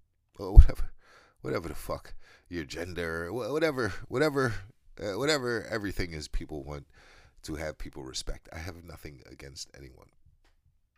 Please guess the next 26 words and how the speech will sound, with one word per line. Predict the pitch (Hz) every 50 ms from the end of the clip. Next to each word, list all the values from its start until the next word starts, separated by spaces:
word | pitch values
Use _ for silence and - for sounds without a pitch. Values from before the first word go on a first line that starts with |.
| _ _ _ _ _ _ _ _ _ _ - - - - -
But | 92 92
what's | 90 87 - -
going | - 98 95 92 80 78
on | 78 71 67 65 65 - _ - - - - _ _ -
in | 80 78
Palestine | 69 - 71 69 67 65 - - 69 67 67 67 65 57
and | 62 71
the | 69
West | 69 67 65 - -
Bank | - 69 69 67 - -
is, | - 82 78 71 69 65 - - - - - - - - - -
i-, | - - - - - -
it's | - 117 - -
illegal. | 113 - 131 117 - - - - - - _ _ _ _ _ - - - - _ _ _ _ _ - - _ _ - -
Internationally, | 120 117 - 110 120 127 120 - - - - 64 - 57 65 - - - _ _ - -
like, | 73 -
it's | 82 - -
illegal. | 80 80 85 82 76 78 87 92 104 123 135 - - - 65
Um, | 78 76 71 69 73 73 - - - - - - - - - - - - - - - _ _ _ _ _ _ _ _ - - - - - - -
and | 123 131
they're | 143 139
murdering | 151 151 123 82 76 73 73 71 64
people. | - - 71 - - - - - - - - - - - - - - - - - - _ _ _ _ _ _ _ _ _ _ _ _ _ _ _ _ _ _ _ _ _ _ _ -
So | - - - 151 131 -
I | - 104
don't, | - 135 131 127 120 101 -